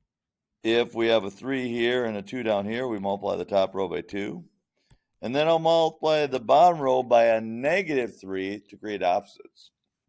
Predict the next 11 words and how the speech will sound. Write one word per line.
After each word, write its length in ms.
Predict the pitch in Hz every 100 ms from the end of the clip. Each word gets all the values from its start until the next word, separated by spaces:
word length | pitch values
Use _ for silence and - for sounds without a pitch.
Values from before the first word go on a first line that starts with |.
| _ _ _ _ _ _ _
So 200 | - 101
then 260 | 98 127 123
I 140 | 113
have 400 | 101 90 90 95 - _ _ _ _ _
ten 300 | - 123 151
x 500 | 92 104 107 117 - - _
plus 520 | - 98 92 98 - - _ _
six 400 | - - 120 -
y 520 | 90 85 82 80 87 - -
equals 480 | 85 80 73 78 -
twenty-four, 840 | 82 92 117 - 73 76 95